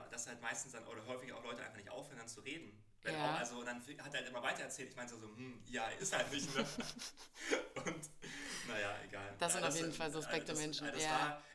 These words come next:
Speaker 1: ich meine, also aufgrund von Sprachbarriere so ein bisschen suspekt halt, weißt
Speaker 2: Ja.
Speaker 1: du, so, also
Speaker 2: Eine suspekte
Speaker 1: Genau.
Speaker 2: Situation ist es fast. Aber ja, okay,
Speaker 1: Ja.
Speaker 2: ja, das, das stimmt. Ähm, ja, meine suspekten Menschen sind, äh, Menschen,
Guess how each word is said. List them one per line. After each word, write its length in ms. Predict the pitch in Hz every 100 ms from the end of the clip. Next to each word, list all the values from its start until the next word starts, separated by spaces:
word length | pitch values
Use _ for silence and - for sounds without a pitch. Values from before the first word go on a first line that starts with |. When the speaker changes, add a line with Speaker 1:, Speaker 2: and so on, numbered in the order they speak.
| -
Speaker 1:
ich 120 | 135
meine, 140 | 147
also 160 | 151 151
aufgrund 260 | 143 165 156
von 100 | 147
Sprachbarriere 600 | - - - 107 110 107
so 80 | 104
ein 60 |
bisschen 180 | 107 -
suspekt 480 | 101 - 104 98 98
halt, 220 | 98 -
weißt 200 | - 160
Speaker 2:
Ja. 220 | 160 160
Speaker 1:
du, 60 | 156
so, 60 | 104
also 560 | 107 107 104 101 - - - -
Speaker 2:
Eine 160 | 156 156
suspekte 500 | 156 151 160 156 -
Speaker 1:
Genau. 120 | 156
Speaker 2:
Situation 500 | 147 147 135 - 170 135
ist 140 | 127
es 100 | 127
fast. 440 | - 127 139 - -
Aber 160 | 151 151
ja, 160 | 151
okay, 280 | 147 - 139 143
Speaker 1:
Ja. 60 |
Speaker 2:
ja, 40 | 143
das, 300 | 139 - - -
das 140 | - -
stimmt. 400 | - 135 135 - - - - - - - -
Ähm, 580 | - 151 151 151 151 151 -
ja, 180 | 151 151
meine 260 | 151 160 170
suspekten 520 | 170 - 175 - 160
Menschen 520 | 151 160 - 165 160
sind, 460 | 147 147 151 151 147
äh, 440 | - 143 143 143 143 - - - - -
Menschen, 720 | 160 185 - 165 175 202